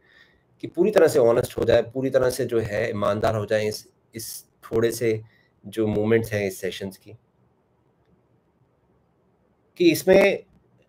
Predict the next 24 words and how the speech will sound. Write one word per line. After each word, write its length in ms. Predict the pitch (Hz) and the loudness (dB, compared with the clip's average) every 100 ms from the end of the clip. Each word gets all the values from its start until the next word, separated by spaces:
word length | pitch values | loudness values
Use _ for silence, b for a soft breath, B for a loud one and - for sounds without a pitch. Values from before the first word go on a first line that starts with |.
| _ - | _ 2
अब 240 | 185 180 - - | 4 4 -8 -10
किसी 200 | 220 196 | -6 -2
भी 80 | 185 | 2
तरह 200 | 175 170 | 4 4
का 100 | 175 | 2
pretension 500 | 156 147 143 - 147 | 2 4 4 4 0
नहीं 140 | 135 | 2
रह 140 | 107 92 | 2 0
गया, 140 | - | -4
किसी 260 | - 123 143 | -8 -8 -6
भी 120 | 139 | -2
तरह 220 | 135 131 | 0 0
का 140 | 131 135 | 2 -2
जो 140 | 127 | -2
है 140 | 110 117 | -4 -4
दिखावा 420 | 104 - 98 107 | -6 -4 -2 -2
नहीं 160 | 101 92 | -2 -6
रह 100 | - | -8
गया। 220 | - - _ _ _ _ _ _ _ _ _ _ _ _ _ _ _ _ _ _ - | -12 -20 _ _ _ _ _ _ _ _ _ _ _ _ _ _ _ _ _ _ -2
अब 140 | 104 | 4
आप 140 | 117 117 | 6 4
simply 400 | 117 113 135 143 | -2 -2 -2 0
जो 120 | 117 | -2
है 160 | 90 | -4